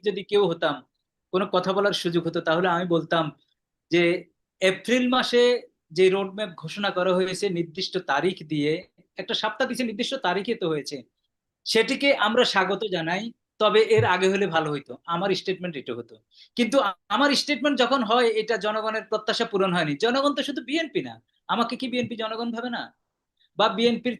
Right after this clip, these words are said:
পঁচিশ তিরিশ পার্সেন্ট লোকের বাইরে সত্তর পার্সেন্ট লোকই বিএনপি জনগণ ভাবে না? অথবা দশ জন লোকও যদি এটার বিরোধিতা করে, এটাকে কি বিএনপি জনগণ অ্যাড্রেস করবে না? তো সুতরাং বিএনপি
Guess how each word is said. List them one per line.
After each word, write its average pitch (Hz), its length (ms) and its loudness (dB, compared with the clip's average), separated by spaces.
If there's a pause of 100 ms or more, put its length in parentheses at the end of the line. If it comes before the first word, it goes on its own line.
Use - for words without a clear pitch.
পঁচিশ 226 280 -2
তিরিশ 240 200 -4
পার্সেন্ট 240 280 -2
লোকের 202 240 0
বাইরে 208 200 0
সত্তর 196 320 -8
পার্সেন্ট - 460 -12
লোকই 214 240 -8
বিএনপি 196 400 -10
জনগণ 175 380 -6
ভাবে 208 180 -8
না? 156 200 -6 (180)
অথবা 254 280 2
দশ 226 340 6
জন 254 120 4
লোকও 269 280 4
যদি 277 220 -2
এটার 240 180 2
বিরোধিতা 220 420 -2
করে, 233 220 2
এটাকে 202 360 -2
কি 220 140 -12
বিএনপি 202 320 -8
জনগণ 180 360 -6
অ্যাড্রেস 170 340 -10
করবে 233 280 -2
না? 143 240 -8 (320)
তো 240 80 2
সুতরাং 285 360 0
বিএনপি 269 580 0